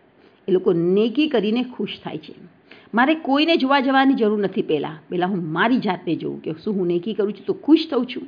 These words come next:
મને ખુશી હોય કે અલ્હમ્દુલિલ્લાહ, ખુદાનો શુક્ર છે કે ખુદાએ મને નમાઝ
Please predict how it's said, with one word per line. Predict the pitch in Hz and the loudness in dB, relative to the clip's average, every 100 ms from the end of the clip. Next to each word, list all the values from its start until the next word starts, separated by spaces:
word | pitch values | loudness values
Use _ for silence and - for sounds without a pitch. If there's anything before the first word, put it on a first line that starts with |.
| - _ _ _ _ _ _ _ | -16 _ _ _ _ _ _ _
મને | 311 240 247 | 0 2 0
ખુશી | - 220 320 | -2 2 6
હોય | 330 262 | 6 4
કે | 185 | 2
અલ્હમ્દુલિલ્લાહ, | 180 240 226 175 156 151 | 2 2 -2 0 -2 -2
ખુદાનો | 190 196 208 | 0 0 0
શુક્ર | - 339 339 269 | 0 0 2 0
છે | 214 151 - - - - - | 0 -4 -6 -20 -20 -8 -4
કે | |
ખુદાએ | 220 202 175 190 | 0 4 4 4
મને | 185 | 2
નમાઝ | 180 160 190 | 2 2 0